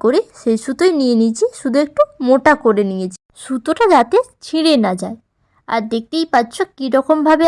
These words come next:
আমি একটা একটা পাপড়িকে ভাঁজ করে তারপর সূচের মধ্যে গেঁথে নিচ্ছি। আশা করি তোমরা বুঝতে পারছো, খুব সহজেই হয়ে যাবে, একবার বাড়িতে ট্রাই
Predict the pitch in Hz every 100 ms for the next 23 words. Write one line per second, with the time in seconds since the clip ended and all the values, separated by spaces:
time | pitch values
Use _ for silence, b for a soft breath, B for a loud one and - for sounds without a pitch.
0 | 320 320 247 - 302 320 320 240 226 277
1 | 320 247 214 208 214 - 311 427 - -
2 | 185 196 - 415 - 233 254 247 277 277
3 | 427 214 214 226 202 196 - - B B
4 | - 294 359 349 349 349 339 339 294 311
5 | - 359 339 320 - 427 - B _ 294
6 | 285 - 220 226 233 349 330 294 277 285
7 | 349 494 _ - 208 269 294 294 302 302
8 | 480 - 262